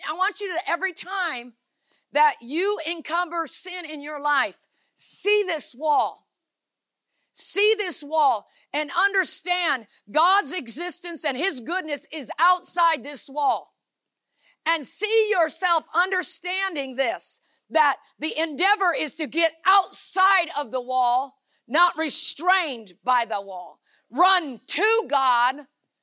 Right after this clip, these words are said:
not from God. Amen? Hallelujah. Don't hide in the curse. Okay, starting today then with some new scriptures and new things, I want to go first off to John chapter fourteen.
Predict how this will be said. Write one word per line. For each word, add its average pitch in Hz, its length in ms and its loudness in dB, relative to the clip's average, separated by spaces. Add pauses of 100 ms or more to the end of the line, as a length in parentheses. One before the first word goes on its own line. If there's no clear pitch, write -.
(140)
not 294 320 0 (140)
from 247 320 -4
God. 185 280 -8 (640)
Amen? 240 460 -8 (1400)
Hallelujah. 208 640 -4
Don't 254 300 -4
hide 269 300 0
in 254 120 -6
the 247 80 -6
curse. - 560 -8 (500)
Okay, 262 400 -2
starting 320 600 -2
today 294 460 -4
then 226 200 -10
with 220 100 -10
some 226 220 -8
new 302 180 -8
scriptures 220 640 -8
and 233 80 -14
new 262 120 -10
things, 233 380 -14 (320)
I 285 80 0
want 370 180 0
to 320 80 -10
go 277 240 -2
first - 460 -4
off 214 260 -2
to 233 140 -12
John 262 460 -4
chapter 247 440 -6
fourteen. 208 840 -14